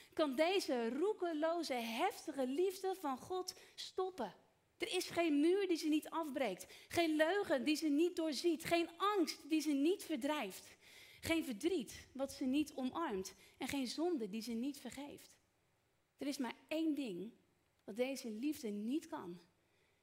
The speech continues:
en dat is zichzelf opdringen. En Jezus, de Zoon van Gods liefde, is gekomen.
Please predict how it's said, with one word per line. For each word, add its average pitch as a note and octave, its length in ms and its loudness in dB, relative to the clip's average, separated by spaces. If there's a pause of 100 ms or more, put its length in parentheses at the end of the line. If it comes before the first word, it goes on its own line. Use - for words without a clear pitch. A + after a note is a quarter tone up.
(240)
en A#3 80 -12
dat A#3 120 -10
is C#4+ 140 -6
zichzelf B3 760 -6
opdringen. A3+ 580 -8 (1160)
En C#4 160 -4
Jezus, C4 800 -4 (880)
de B3+ 160 -4
Zoon E4 600 2
van C4 300 -8
Gods - 480 -8
liefde, A3 600 -4 (840)
is C4+ 140 -4
gekomen. C4 640 -2